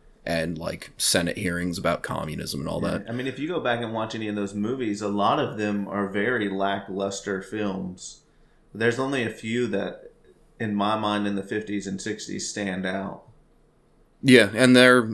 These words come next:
Speaker 1: and they're typically well known, like Psycho, um,
Speaker 2: Yeah.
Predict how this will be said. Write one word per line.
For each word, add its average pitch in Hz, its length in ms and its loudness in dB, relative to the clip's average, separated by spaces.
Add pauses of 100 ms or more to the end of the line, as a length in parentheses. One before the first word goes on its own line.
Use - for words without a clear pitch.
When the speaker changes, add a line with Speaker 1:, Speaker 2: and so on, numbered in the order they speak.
Speaker 1:
and 117 180 2
they're 120 120 6
typically 120 440 2
well 101 220 6
known, 95 240 2
like 90 180 -2
Psycho, 95 600 4
um, 80 400 -2
Speaker 2:
Yeah. - 220 -8